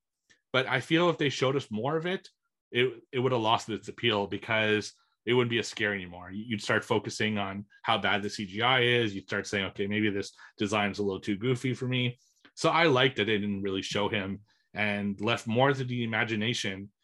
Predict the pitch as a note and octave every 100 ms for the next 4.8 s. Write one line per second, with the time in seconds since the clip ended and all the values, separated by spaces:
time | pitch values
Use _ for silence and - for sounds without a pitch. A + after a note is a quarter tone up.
0 | _ _ _ - G2+ G2+ G2+ G2+ - -
1 | A#2 A#2+ B2+ A#2 A#2 A2+ G#2 A2+ - G2
2 | G2+ - G#2+ G2 G2+ G2 G2 F#2+ G#2+ G2
3 | G2+ - F2+ E2+ G2 F#2 F#2 _ _ F#2+
4 | F#2 A2 G#2 G2 F#2+ G2+ F#2